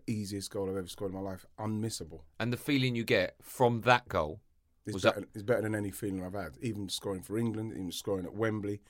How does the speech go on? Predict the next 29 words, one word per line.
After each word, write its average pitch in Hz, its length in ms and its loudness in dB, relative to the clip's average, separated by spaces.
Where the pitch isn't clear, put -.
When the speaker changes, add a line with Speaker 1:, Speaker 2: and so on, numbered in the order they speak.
Speaker 2:
Okay, 98 160 -6
hold 107 140 0
Speaker 1:
um, 104 80 2
Speaker 2:
on, 92 60 0
hold 101 100 -2
Speaker 1:
in 101 60 0
Speaker 2:
on. 82 40 -4
Speaker 1:
the - 60 -8
finals. 107 480 -4
Speaker 2:
Is 101 100 -6
it 120 140 -4
better 117 260 -4
than 98 160 -8
sex, - 320 -8
that - 140 -10
feeling? 80 300 -10
Speaker 1:
Nothing's 113 300 -6
better 95 180 -12
than 90 100 -12
sex. - 360 -12
I 117 60 -2
remember 135 300 2
Speaker 2:
Is 123 100 -2
it 156 100 2
not? 127 260 6
Speaker 1:
No, 120 260 -2
no, 107 120 -6
no, 104 120 -8
no. 78 160 -10